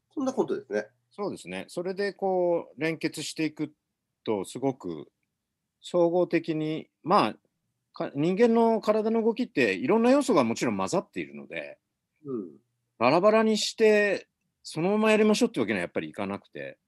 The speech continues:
Speaker 1: うん。
Speaker 2: それをいかにこう、ミックスしていくかっ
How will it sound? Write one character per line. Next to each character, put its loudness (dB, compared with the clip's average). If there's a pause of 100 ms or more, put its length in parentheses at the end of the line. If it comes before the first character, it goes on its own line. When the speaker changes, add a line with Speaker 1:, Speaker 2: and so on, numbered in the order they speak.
(500)
Speaker 1:
う -8
ん。 -6
Speaker 2:
そ -10
れ 0
を 4
い 0
か 4
に 4
こ 0 (180)
う、 -8
ミ -6
ッ -18
ク -18
ス -12
し -14
て -10
い -12
く -20
か -14
っ -20